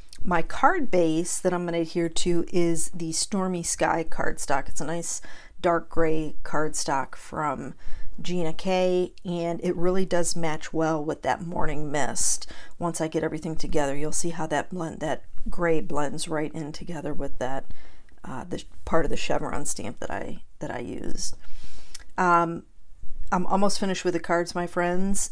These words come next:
and I hope you enjoyed the video. If you did, please give it a thumbs up, and if you haven't yet subscribed to the channel, please go ahead and do that now,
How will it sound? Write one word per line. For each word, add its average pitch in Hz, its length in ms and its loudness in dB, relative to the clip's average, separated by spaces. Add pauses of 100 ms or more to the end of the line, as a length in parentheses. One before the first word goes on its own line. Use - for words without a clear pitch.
and 170 600 0
I 170 100 -2
hope 170 240 -4
you 175 60 -4
enjoyed 170 320 -2
the 170 40 -8
video. 170 460 2
If 170 160 0
you 175 80 4
did, 170 240 0
please 170 220 -6
give 170 120 -4
it 160 60 -6
a 165 60 -10
thumbs 165 340 -8
up, 160 260 -6
and 180 460 0 (340)
if 170 140 4
you 175 80 0
haven't 170 240 -4
yet 165 140 -4
subscribed - 480 -6
to - 40 -6
the 156 80 -10
channel, 165 320 2
please 160 240 0
go - 120 2
ahead - 180 0
and - 100 -4
do - 120 -8
that - 180 -8
now, 208 520 -6